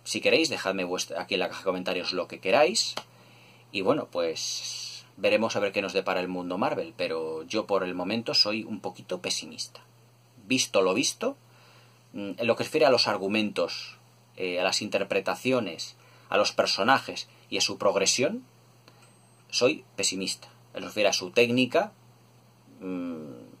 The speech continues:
muy bueno, estupendo, y se han gastado muchos millones de dólares. Pero los personajes ya acusan el cansancio. Yo creo que Marvel debería de plantearse cambiar un poquito de personajes, renovar el plantel de, de superhéroes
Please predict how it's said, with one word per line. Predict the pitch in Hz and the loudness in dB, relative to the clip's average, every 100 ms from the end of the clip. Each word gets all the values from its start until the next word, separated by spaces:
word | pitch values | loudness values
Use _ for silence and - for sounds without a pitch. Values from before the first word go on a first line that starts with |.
| _ _ _ | _ _ _
muy | - 78 80 | -16 -12 2
bueno, | 110 139 | 4 4
estupendo, | 165 95 90 127 156 | 2 0 4 4 4
y | 156 | 2
se | 98 | 0
han | |
gastado | 95 - 95 | -2 0 0
muchos | 95 90 90 | 0 -4 -4
millones | 92 90 82 | -2 -4 -4
de | 87 | -4
dólares. | 80 76 76 - - - - - - _ _ | -2 -4 -8 -12 -16 -20 -20 -20 -20 _ _
Pero | 113 107 | 2 4
los | 107 | 4
personajes | - 104 104 117 123 110 | 4 0 0 0 -2 2
ya | 120 135 - - | 4 4 2 -4
acusan | 107 117 - 98 | -4 -2 -2 -2
el | 90 | -4
cansancio. | 82 82 - - 85 | -6 -8 -10 -10 -2
Yo | 110 | 2
creo | 120 117 | 4 4
que | 104 | 2
Marvel | 110 117 123 | 2 2 2
debería | 95 92 107 104 | 2 2 4 4
de | 98 92 | 4 2
plantearse | - 95 90 90 98 - - - _ _ _ _ _ - | 0 -2 0 2 2 2 -2 -6 _ _ _ _ _ 2
cambiar | 110 104 104 139 131 | 4 4 4 6 8
un | 113 | 6
poquito | 110 101 101 98 | 0 -4 -2 0
de | 92 | 0
personajes, | 92 - - 92 101 - 175 - 107 | -2 -4 -4 -2 -2 -2 -4 -4 -4
renovar | 107 104 110 104 113 131 | 2 4 4 6 6 8
el | 101 95 | 6 2
plantel | - 95 92 90 98 92 | 0 -2 -2 0 0 0
de, | 90 87 85 | -2 -4 -6
de | 82 | -6
superhéroes | - 90 90 95 107 151 - | -6 -4 0 0 0 -2 -4